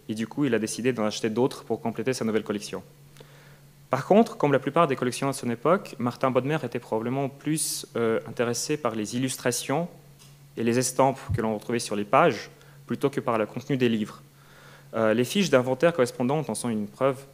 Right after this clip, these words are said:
tangible. En effet, un livre illustré de l'époque d'Edo est avant tout un recueil de poésie, et par extension, euh, c'est un, c'est le fruit de travail de plusieurs personnes. Il n'est,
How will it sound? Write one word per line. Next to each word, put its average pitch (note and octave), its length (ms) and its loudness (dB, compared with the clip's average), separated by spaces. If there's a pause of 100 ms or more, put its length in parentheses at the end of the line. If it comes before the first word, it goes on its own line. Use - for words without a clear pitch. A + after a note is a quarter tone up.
(100)
tangible. G#2+ 460 -4 (1160)
En A#2 100 0
effet, C3 300 4
un C3+ 80 6
livre B2+ 240 2
illustré B2+ 640 0
de G#2+ 100 -2
l'époque G#2+ 280 0
d'Edo A#2 480 2 (400)
est A#2 180 0
avant A#2 220 2
tout E3+ 420 -2
un A2 140 -2
recueil B2 300 2
de C#3+ 80 4
poésie, A#2+ 640 0 (140)
et G#2+ 80 -6
par G#2+ 140 2
extension, C#3+ 680 -2 (160)
euh, A2 180 0
c'est - 240 -8
un, G#2+ 120 0 (120)
c'est - 140 -4
le A#2+ 80 2
fruit C#3+ 200 -4
de B2+ 120 -2
travail A#2+ 340 -2
de A2 60 -4
plusieurs A#2 380 0
personnes. G2+ 420 -4 (760)
Il A#2+ 140 2
n'est, C3 100 4